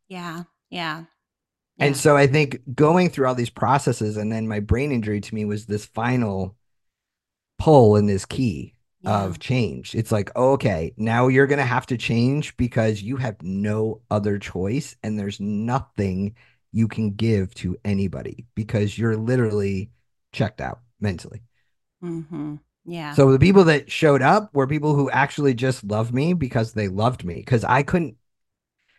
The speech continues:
Speaker 2: to be put in a position where you can no longer give anything, even if I wanted to give, I couldn't, 'cause I
Speaker 1: Yeah.
Speaker 2: mentally wasn't even there.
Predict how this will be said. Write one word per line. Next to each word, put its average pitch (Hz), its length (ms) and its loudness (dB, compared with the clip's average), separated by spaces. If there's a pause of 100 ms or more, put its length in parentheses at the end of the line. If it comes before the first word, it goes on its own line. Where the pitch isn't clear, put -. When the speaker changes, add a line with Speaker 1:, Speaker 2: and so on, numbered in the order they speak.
Speaker 2:
to 151 100 -2
be 196 140 6
put 240 200 6
in 208 60 4
a - 20 2
position 185 360 4
where 139 80 0
you 160 120 -2
can 170 140 0
no 139 120 -2
longer 131 240 2
give 113 180 -2
anything, 151 540 4
even 233 200 4
if 214 120 4
I 147 80 2
wanted 151 320 2
to 120 60 -4
give, 104 200 -4
I 92 100 -6
couldn't, 85 320 -6
'cause 135 160 0
I 139 40 4
Speaker 1:
Yeah. 139 80 4
Speaker 2:
mentally 151 600 0
wasn't 143 320 2
even 120 220 -2
there. 151 380 -4